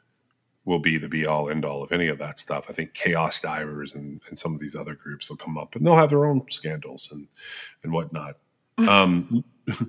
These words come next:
Speaker 1: <laughs> we talked about the Michael Vaughn thing, and I guess I should circle back over there because in Moscow, Idaho, we have four college students that got killed, apparently by an edged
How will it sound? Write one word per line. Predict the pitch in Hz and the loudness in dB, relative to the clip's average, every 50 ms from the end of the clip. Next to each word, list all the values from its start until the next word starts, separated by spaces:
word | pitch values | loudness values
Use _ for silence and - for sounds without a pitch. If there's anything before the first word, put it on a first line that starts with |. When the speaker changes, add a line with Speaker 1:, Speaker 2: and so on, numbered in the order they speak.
| - - - | -6 -8 -12
Speaker 1:
<laughs> | - - - - | -12 -10 0 4
we | - 160 | 6 8
talked | - 208 214 254 254 294 | 12 12 12 12 12 12
about | 254 233 208 175 - - - - - - | 12 12 12 10 8 4 -4 -14 -10 -2
the | 170 143 143 | 4 6 8
Michael | 147 160 170 170 165 135 | 10 10 10 10 8 8
Vaughn | 120 165 208 247 262 233 - | 8 10 12 12 12 10 10
thing, | - 110 104 104 101 104 104 101 - - _ _ - - | 8 8 8 10 8 6 4 0 -6 -16 _ _ 2 6
and | 127 123 | 8 8
I | |
guess | 117 107 104 - | 10 10 8 8
I | - 190 | 8 6
should | - - 123 113 | 6 4 2 2
circle | - - - 165 151 151 | 2 4 4 6 6 8
back | 127 123 120 - | 8 8 8 8
over | 151 190 233 117 | 6 6 6 6
there | 107 104 | 6 4
because | 95 - 101 - 127 117 | 4 2 2 2 4 6
in | 120 113 104 | 6 8 8
Moscow, | 104 113 135 160 190 180 - - 170 147 | 8 10 10 10 10 10 10 10 10 10
Idaho, | 147 185 240 214 117 101 92 82 85 92 113 139 - _ _ _ _ _ _ _ _ _ _ _ _ _ _ _ _ _ _ _ _ - - - - - - - - - - _ _ | 12 10 10 8 6 4 2 0 0 -2 -4 -4 -6 _ _ _ _ _ _ _ _ _ _ _ _ _ _ _ _ _ _ _ _ -20 -20 -20 -20 -20 -20 -20 -20 -20 -20 _ _
we | - 104 113 123 131 | 2 10 12 12 12
have | 127 147 156 151 | 12 12 8 8
four | - - - - 127 127 127 123 131 139 147 151 147 | 4 2 8 10 10 12 12 12 10 10 8 8 6
college | 147 - 151 151 180 214 202 | 6 6 6 8 8 6 6
students | - - - 107 92 85 - | 4 4 4 4 4 4 2
that | 87 | 0
got | 76 82 73 - | -2 -4 -4 -6
killed, | - - - - - - - _ _ _ _ _ _ _ _ _ _ _ _ _ _ _ _ _ _ _ _ _ _ _ _ _ _ _ _ _ _ _ _ _ _ _ _ _ _ _ - | -8 -8 -8 -10 -12 -16 -20 _ _ _ _ _ _ _ _ _ _ _ _ _ _ _ _ _ _ _ _ _ _ _ _ _ _ _ _ _ _ _ _ _ _ _ _ _ _ _ -6
apparently | - - - 143 170 214 170 123 | 0 6 8 8 10 10 10 10
by | 113 107 104 | 10 10 10
an | 101 95 90 - | 8 6 4 4
edged | - 117 120 127 127 127 117 - - - - - | 6 8 10 10 8 6 4 4 4 4 2 -2